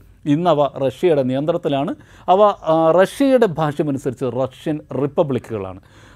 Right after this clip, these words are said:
റഷ്യയിൽ ഇന്ത്യയിലെ സ്റ്റേറ്റുകൾ എന്ന് വിശേഷിപ്പിക്കുന്നത് പോലെയാണ് റഷ്യയിൽ അവരുടെ, ആ, അർദ്ധ, ആ, അധികാരമുള്ള സംസ്ഥാനങ്ങളെ അവർ റിപ്പബ്ലിക് എന്നാണ് വിശേഷിപ്പിക്കുന്നത്.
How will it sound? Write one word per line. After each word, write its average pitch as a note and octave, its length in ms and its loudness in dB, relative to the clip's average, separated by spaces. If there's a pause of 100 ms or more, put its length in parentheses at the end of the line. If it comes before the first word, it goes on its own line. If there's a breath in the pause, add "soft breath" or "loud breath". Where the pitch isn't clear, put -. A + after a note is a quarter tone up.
(140 soft breath)
റഷ്യയിൽ E3+ 400 4
ഇന്ത്യയിലെ F3 440 2
സ്റ്റേറ്റുകൾ G3+ 720 0
എന്ന് D3+ 160 -2
വിശേഷിപ്പിക്കുന്നത് C#3 640 -4
പോലെയാണ് A#2+ 440 -2
റഷ്യയിൽ C3+ 520 -4 (320 soft breath)
അവരുടെ, C3+ 520 2
ആ, B2+ 260 0
അർദ്ധ, D3+ 280 0
ആ, D#3 360 2
അധികാരമുള്ള C3 800 0
സംസ്ഥാനങ്ങളെ B2 680 -6
അവർ A#2 240 -4
റിപ്പബ്ലിക് B2+ 520 -6
എന്നാണ് A2+ 220 -6
വിശേഷിപ്പിക്കുന്നത്. B2+ 720 -6